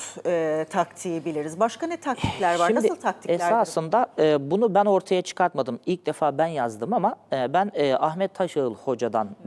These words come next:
Speaker 2: dinleyerek onu teorize ederek yazmıştım. Hoca sağ olsun, "Bak madem hani meraklısın şöyle bir şey
Speaker 1: Hı.
Speaker 2: var." diye bir şey anlattı. "Nedir hocam?" dedim. O hilal taktiği dediğim şey hala tam kafama yatmıyor. Bu çevirme olayını, e,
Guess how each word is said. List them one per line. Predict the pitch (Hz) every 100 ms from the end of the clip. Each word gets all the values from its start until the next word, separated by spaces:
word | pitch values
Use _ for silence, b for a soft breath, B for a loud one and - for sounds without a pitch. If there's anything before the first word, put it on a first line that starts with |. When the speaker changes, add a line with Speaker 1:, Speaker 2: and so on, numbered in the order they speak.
| 127
Speaker 2:
dinleyerek | 156 135 139 -
onu | 196 190
teorize | - 156 143 147
ederek | 135 104 98 -
yazmıştım. | 104 101 - 117 -
Hoca | 143 147
sağ | - 139
olsun, | 131 143 135
"Bak | 135
madem | 143 135 135
hani | 139 135
meraklısın | 135 135 - 120 170
şöyle | 175 - 151 135
bir |
şey | 117 127
Speaker 1:
Hı. | 123
Speaker 2:
var." | 107 104
diye | 262
bir | 180
şey | -
anlattı. | 127 101 90 - 302 B B B B
"Nedir | - 247 175
hocam?" | 143 123 117
dedim. | 135 285
O | 202 208 B B B B -
hilal | - 196 220
taktiği | - 160 - 151 139
dediğim | 147 185
şey | 175 233
hala | - 196 185 175
tam | - 180
kafama | - 147 196 202
yatmıyor. | 170 160 135 104 107
Bu | 135 135 -
çevirme | - 139 147 160
olayını, | 160 143 143 156 190 - -
e, | 131 120